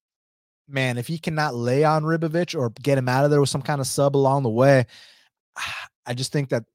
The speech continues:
there's a volume difference on the feet, you know, favoring Ribovic, uh, Ribovic, Esteban Ribovic. There's also a dog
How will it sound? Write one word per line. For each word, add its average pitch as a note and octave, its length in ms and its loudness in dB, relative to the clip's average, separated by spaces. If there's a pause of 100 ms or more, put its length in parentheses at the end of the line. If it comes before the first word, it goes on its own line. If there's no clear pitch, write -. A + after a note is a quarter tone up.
(300)
there's A#2 120 -6
a A2+ 80 0
volume B2 460 0
difference E3+ 340 -2
on F#3+ 120 -4
the F#3+ 60 -4
feet, A#3+ 300 -10 (800)
you D3 80 -4
know, A#2 80 0
favoring B2+ 500 2
Ribovic, D3+ 500 2 (280)
uh, A#2 140 -10
Ribovic, D3 380 -6 (960)
Esteban D#3+ 560 -2 (200)
Ribovic. C#3+ 680 0 (480)
There's C3+ 220 2
also D3 440 2
a B2 120 -8
dog B2 560 0